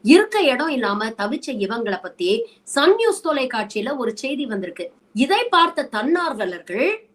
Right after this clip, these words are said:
எல்லோரும் இணைந்து இந்த குழந்தைங்களுக்கு ஒரு வீடை கட்டி கொடுத்திருக்கிறாங்க. இந்த வீட்ல தன்னுடைய தம்பி, தங்கச்சி பிள்ளையும் பார்த்துக்கிட்டு, இந்த குழந்தை பத்தாம் வகுப்பு படிச்சு இன்னைக்கு ஐந்நூறுக்கு முன்னூத்தி ஐந்து மதிப்பெண்கள் எடுத்து தேர்ச்சி பெற்றிருக்கிறா.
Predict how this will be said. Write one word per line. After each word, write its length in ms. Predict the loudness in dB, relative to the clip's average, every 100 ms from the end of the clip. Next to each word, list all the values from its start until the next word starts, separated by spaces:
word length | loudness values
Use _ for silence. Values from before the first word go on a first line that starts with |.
| _ _ _ _
எல்லோரும் 600 | 2 4 4 2 2 2
இணைந்து 760 | 2 2 0 0 -2 -4 -4 -8 _
இந்த 220 | -2 -2
குழந்தைங்களுக்கு 440 | -2 -2 -2 -4 -8
ஒரு 200 | -8 -6
வீடை 260 | -4 -4
கட்டி 260 | -4 -8 -8
கொடுத்திருக்கிறாங்க. 600 | -8 -6 -8 -6 -4 -2 -2 -4 _ _ _ _ _ _
இந்த 300 | 6 8 8
வீட்ல 500 | 2 2 0 0 -2
தன்னுடைய 420 | -2 -4 -2 -2 -2
தம்பி, 400 | -2 0 0 -2
தங்கச்சி 360 | -4 -4 -6
பிள்ளையும் 380 | -2 2 2 0
பார்த்துக்கிட்டு, 640 | 0 0 -2 -6 -6 -4 -4 -6 -6
இந்த 220 | -2 0
குழந்தை 340 | 2 2 2 2
பத்தாம் 380 | -2 -2 0 0
வகுப்பு 320 | 0 -6 -8
படிச்சு 720 | -4 -2 -2 0 0 0 -2 -8 _
இன்னைக்கு 380 | 6 6 6 0
ஐந்நூறுக்கு 720 | 0 2 2 2 0 0 0
முன்னூத்தி 480 | 2 2 2 0 -2
ஐந்து 360 | 2 2 0 -2
மதிப்பெண்கள் 580 | -6 -6 -6 -8 -8
எடுத்து 320 | -12 -12 -14 -4
தேர்ச்சி 360 | -2 -2 -6
பெற்றிருக்கிறா. 460 | -12 -14 -14 -6